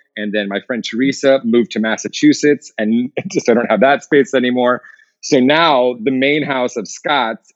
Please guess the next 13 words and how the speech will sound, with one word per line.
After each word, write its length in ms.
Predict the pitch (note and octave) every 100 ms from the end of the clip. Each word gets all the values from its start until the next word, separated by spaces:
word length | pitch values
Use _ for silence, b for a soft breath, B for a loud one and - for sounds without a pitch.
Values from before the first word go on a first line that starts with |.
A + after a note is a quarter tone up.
| G#2+
actually 460 | G#2 - A2 A2+
belongs 580 | G#2+ A#2 G#2 G#2 G2 -
to 320 | G#2+ F#2+ F#2+ F#2
my 160 | G2
camera 420 | G2+ C3 G#2+ F#2 F#2
guy, 280 | E2+ E2 E2+ G2
Jamie. 460 | G2+ G2 E2 D2+
That's 340 | F2 F2+ - - -
him 160 | F#2
and 80 | F2
his 160 | E2+ -
family's 720 | F#2 E2+ E2 D#2 D#2 - _ _
place. 460 | - C2+ - - -